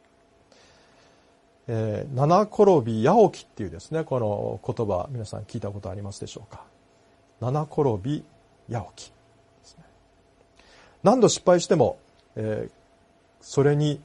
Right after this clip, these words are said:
えー、めげずに、それに、えー、屈せずに、立ち上がる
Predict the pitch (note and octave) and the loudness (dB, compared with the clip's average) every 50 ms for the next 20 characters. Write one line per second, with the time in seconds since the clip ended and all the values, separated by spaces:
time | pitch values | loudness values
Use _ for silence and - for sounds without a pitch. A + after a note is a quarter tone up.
0 | _ - B2 A#2+ A#2 A2+ A2+ A2+ B2 C3+ D#3+ E3+ D3+ C3+ C3+ A#2+ A#2+ B2+ - D#3 | _ -14 -10 -10 -8 -6 -4 -2 -2 2 2 2 2 2 0 -4 -4 0 2 4
1 | D#3 E3 D#3+ D#3 D3+ - C#3+ D3 B2+ C3+ - - D3 - - A#3+ G#3 F3+ D3 G#2 | 4 4 4 2 0 -2 -4 -4 -4 -4 -2 -2 0 2 4 4 4 4 2 -2
2 | D#2 - _ _ _ _ _ _ _ _ _ _ - - D3 C#3+ - - - G3+ | -2 -8 _ _ _ _ _ _ _ _ _ _ -14 -10 -8 -6 -6 -4 0 2
3 | G#3 G#3 A3 A#3+ A#3+ F3 A2 - | 2 2 2 2 2 2 0 -4